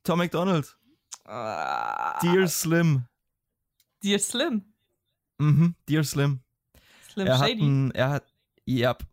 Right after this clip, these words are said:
Speaker 1: er hat nen, und das, das ist auch wieder so lächerlich, weißt du? Äh, er hat für hunderttausend Dollar nen Beat von Eminem gekauft.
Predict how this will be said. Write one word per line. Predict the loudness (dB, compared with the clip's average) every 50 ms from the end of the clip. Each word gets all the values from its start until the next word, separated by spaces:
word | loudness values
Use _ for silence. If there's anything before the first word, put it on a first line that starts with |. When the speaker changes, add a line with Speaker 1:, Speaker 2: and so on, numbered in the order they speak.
| _ _ _ -2
Speaker 1:
er | 0 0 0
hat | 0 -2 -2
nen, | -2 0 0 0 -2 -6 -8 _ _ _ _ _ _ -6
und | -2 -2
das, | -2 -2 0
das | 0 0 0
ist | 0 0
auch | 0 2 2
wieder | 2 0 0
so | 0 -2
lächerlich, | -2 -2 -2 -2 -2 -4 -4 -4 -6 -6
weißt | -8 -8 -6 -6
du? | -8 -8 _ _ _ _ _ -20 _ _ -10
Äh, | -6 -4 -4 -4 -2 0
er | 0 0
hat | 0 -2
für | -2 -2 0 2 2 2 0 2
hunderttausend | 0 2 0 0 -2 0 -2 -2 0 0 -2 -4 -2 0
Dollar | 0 2 2 2 0 0 -2 -6 _ _ _ _ _ _ _ _ _ _ _ _ _ _ _ _ -4
nen | 0 2 2 2 2
Beat | 2 -2 -2 -2
von | -4 -4 -2 0 0 0 0 -2 -4 _ _ -2
Eminem | 0 2 2 4 4 4 2 2 0 -2 -4 _ _ _ _ _ _ _ -6
gekauft. | -6 -4 -2 0 -2 0 -2 -4 -8 -12 -18